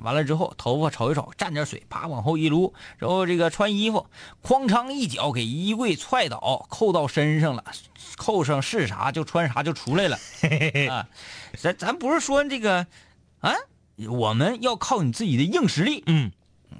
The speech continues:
Speaker 1: 但是你稍微的注意一下，
Speaker 2: 对。
Speaker 1: 也是对他人一种尊重。
Speaker 2: 呃，这个Black, Black Max，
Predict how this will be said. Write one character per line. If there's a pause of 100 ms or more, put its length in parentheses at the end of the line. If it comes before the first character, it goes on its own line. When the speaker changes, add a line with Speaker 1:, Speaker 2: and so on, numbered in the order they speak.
(800)
Speaker 1:
但
是
你 (260)
稍
微
的
注
意
一
下，
Speaker 2:
对。
Speaker 1:
也
是
对
他
人
一
种
尊
重。 (200)
Speaker 2:
呃，
这
个 (1040)
Black, (120)
Black (200)
Max，